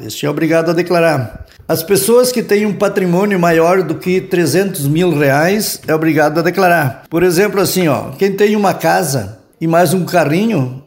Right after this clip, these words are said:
já tá de fazer imposto de renda.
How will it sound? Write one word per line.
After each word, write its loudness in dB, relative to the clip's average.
já -2
tá -4
de 0
fazer 0
imposto 0
de 0
renda. -2